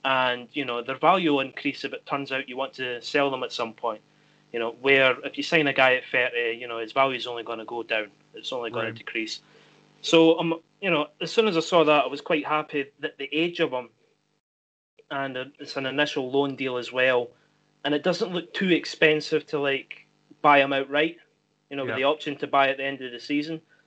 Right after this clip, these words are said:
Speaker 1: So overall, I'm happy with that. I mean,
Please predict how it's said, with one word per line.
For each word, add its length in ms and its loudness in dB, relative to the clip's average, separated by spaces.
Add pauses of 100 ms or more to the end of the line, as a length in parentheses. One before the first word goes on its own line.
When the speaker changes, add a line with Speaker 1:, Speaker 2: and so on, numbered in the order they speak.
(260)
Speaker 1:
So 380 4
overall, 440 2
I'm 100 -4
happy 320 2
with 180 -4
that. 260 -2
I 80 -10
mean, 320 -12